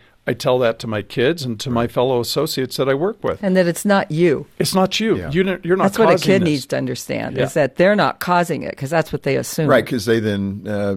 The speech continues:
Speaker 3: feel guilty or, "What have I
Speaker 2: Right.
Speaker 3: done to make
Speaker 2: Or,
Speaker 3: Dad
Speaker 2: or
Speaker 3: or
Speaker 2: become
Speaker 3: Mom
Speaker 2: the parent to the
Speaker 3: upset?"
Speaker 2: parent or
Speaker 3: Yeah.
Speaker 1: So Jesus informed them proactively of his emotional state. And we do that and learn to do that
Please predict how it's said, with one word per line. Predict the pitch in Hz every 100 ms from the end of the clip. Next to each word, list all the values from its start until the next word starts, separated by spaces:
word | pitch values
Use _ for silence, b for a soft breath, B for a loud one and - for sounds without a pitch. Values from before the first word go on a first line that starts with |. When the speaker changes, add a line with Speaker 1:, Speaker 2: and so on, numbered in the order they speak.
| 98
Speaker 3:
feel | - 110
guilty | 104 95 87 - 92 90
or, | 85
"What | 90 92
have | 156
I |
Speaker 2:
Right. | 151 90
Speaker 3:
done | 85 85 85
to |
make | 82 85
Speaker 2:
Or, | 82 82
Speaker 3:
Dad | 82 87
Speaker 2:
or |
Speaker 3:
or | -
Speaker 2:
become | 160 87 170
Speaker 3:
Mom | 165
Speaker 2:
the |
parent | 151 156 151 147
to |
the | 143 143
Speaker 3:
upset?" | 156
Speaker 2:
parent | 143 139 147 143
or | 135 131 -
Speaker 3:
Yeah. | 85
Speaker 1:
So | 78 78 185
Jesus | 156 226 254 196 143
informed | 147 120 - 175 233 254 185
them | 127 104 113 101 98
proactively | 104 151 131 165 190 156 104 104 101
of | 101 120
his | 117 123
emotional | 139 123 135 - 113
state. | - 180 196 95 - _ _ _ _ _ _ _ -
And | 131 127
we | 147
do | 151 143
that | 131 117
and | 127 123
learn | 123 123
to | 127
do | 110 127
that | 127 110 98